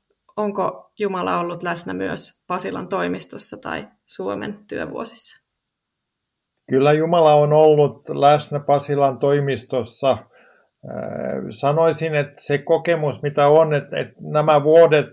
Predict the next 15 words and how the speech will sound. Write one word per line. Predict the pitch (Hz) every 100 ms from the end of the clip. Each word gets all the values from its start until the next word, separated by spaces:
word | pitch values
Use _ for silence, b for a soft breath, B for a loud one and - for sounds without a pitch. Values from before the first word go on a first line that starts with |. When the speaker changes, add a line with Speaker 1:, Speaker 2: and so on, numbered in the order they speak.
| - - - - - - - -
Speaker 2:
etenkin | 165 156 202 180 147 151 143
nämä, | 139 143 147 139 104 107
nämä | 147 143 143 135 147
vuodet | 147 156 147 139
vuodesta | 147 147 143 - 139
kaksituhatta | 143 143 - 139 139
kaksikymmentä | 131 151 147 - 139 135 135 135
eteenpäin, | 139 160 143 123 131 123
on | 120 143 139
ollut | 139 139 131
haasteellisia. | 139 143 123 - 127 123 117 127 127
Että | 123 143
on | 147
ollut | 143 143 135
koronaa, | - 143 151 143 139 135 123